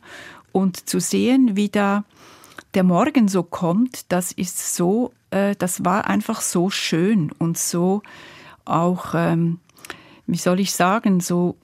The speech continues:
kontemplativ für mich. Äh, das habe ich dann jeden Morgen oder fast jeden Morgen, natürlich nicht immer ganz jeden Morgen, äh, gemacht nach Möglichkeit und aber nie länger als eine halbe Stunde oder so.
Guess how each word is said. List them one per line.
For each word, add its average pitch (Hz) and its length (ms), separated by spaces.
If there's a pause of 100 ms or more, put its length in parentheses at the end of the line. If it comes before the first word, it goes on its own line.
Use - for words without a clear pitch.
(260)
kontemplativ 220 1040
für - 240
mich. 156 460 (520)
Äh, 160 380
das 165 220
habe 185 180
ich 214 80
dann 226 180
jeden 202 300
Morgen 196 520
oder 147 200
fast - 480
jeden 170 240
Morgen, 160 360
natürlich 160 320
nicht 151 280 (320)
immer 170 340
ganz 156 400
jeden 160 300
Morgen, 165 480 (680)
äh, 170 260
gemacht 190 560
nach 190 140
Möglichkeit 202 880
und 208 500
aber 196 260
nie 208 140
länger 214 300
als 208 120
eine 196 260
halbe 185 260
Stunde 185 480
oder 147 180
so. 147 340